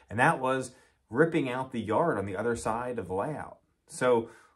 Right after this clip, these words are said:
what did that entail? Well, we had the old storage yard there. I had four tracks and a Ross Y, or a Ross four-way switch.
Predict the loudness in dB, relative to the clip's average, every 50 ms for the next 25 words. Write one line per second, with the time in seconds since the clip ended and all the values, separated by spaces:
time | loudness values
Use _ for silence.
0 | _ _ -2 0 2 2 2 2 2 0 0 -2 -4 -2 0 2 2 4 4 4
1 | 2 2 0 -2 0 0 0 0 0 -2 -4 -4 -4 -4 -4 -4 -6 -8 -6 -4
2 | -2 -2 -2 -2 -2 -2 -2 -2 0 0 0 2 2 0 -2 -4 -4 2 4 4
3 | 4 4 0 -2 0 0 -2 -4 -8 -12 -14 -12 -8 -6 -4 -4 -4 -4 -4 0
4 | 2 2 4 4 2 0 -4 -10 -12 -14 -10 -4 -2 0 0 0 0 0 -2 -4
5 | -6 -10 _ _ _ _ -10 -4 -2 -2 0 2 2 4 4 2 2 -2 -6 -6
6 | -4 -2 0 0 -2 -2 -6 -6 -4 -4 -4 -4 -8 -14 _